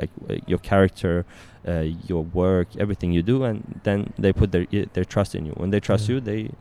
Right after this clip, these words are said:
Speaker 1: they might just give you, uh, some of the resources they receive, and, um, that's what happens. We were recommended by some people, uh, who knew the editor-in-chief, and, um, he took, uh, took contact to us.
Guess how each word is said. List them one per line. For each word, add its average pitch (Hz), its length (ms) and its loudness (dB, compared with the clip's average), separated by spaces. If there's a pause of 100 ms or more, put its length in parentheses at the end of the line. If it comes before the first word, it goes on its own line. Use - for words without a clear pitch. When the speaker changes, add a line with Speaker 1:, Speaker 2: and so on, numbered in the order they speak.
(180)
Speaker 1:
they 107 140 0
might 95 280 2
just 92 160 -4 (840)
give 101 240 0
you, 90 240 -2 (240)
uh, 87 260 -2
some 98 240 -2
of 90 60 0
the 90 80 -2
resources 90 580 -2
they 98 160 2
receive, 92 380 -2 (240)
and, 80 340 -10
um, 80 180 -8 (260)
that's - 500 -8 (400)
what - 140 -8
happens. 92 360 -4
We 95 80 -2
were 95 120 2
recommended 95 480 0
by 82 140 0
some 87 180 -4
people, 110 360 -2 (240)
uh, 80 300 -2 (580)
who 104 120 0
knew 101 220 2
the 90 160 2
editor-in-chief, 87 800 -2
and, 82 380 -2
um, 80 640 -2 (720)
he 95 100 0
took, 90 220 0 (160)
uh, 104 60 -2
took - 180 -4
contact 90 400 -2
to 107 100 -2
us. - 260 -6